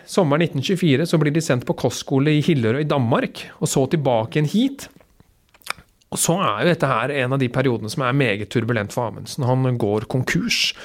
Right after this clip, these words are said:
Det går utover forholdet til broren hans Leon, eller en av brødrene hans Leon, som bor i Overskjær her, som også var hans kre-,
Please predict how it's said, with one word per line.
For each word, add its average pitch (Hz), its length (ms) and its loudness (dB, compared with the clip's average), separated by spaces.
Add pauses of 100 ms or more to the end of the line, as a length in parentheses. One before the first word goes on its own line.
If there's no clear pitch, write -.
(220)
Det 127 240 2
går 123 220 2
utover 127 260 0
forholdet 117 460 0
til 123 180 2
broren 110 400 2
hans 117 240 -4
Leon, 117 540 0 (100)
eller 123 160 0
en 113 80 0
av 117 80 0
brødrene 110 300 0
hans 117 100 -4
Leon, 107 300 -4
som 123 100 -2
bor 107 160 0
i 113 80 0
Overskjær 107 320 -2
her, 147 80 -2
som 127 160 -2
også - 240 -2
var 107 240 2
hans 123 180 0
kre-, - 140 -6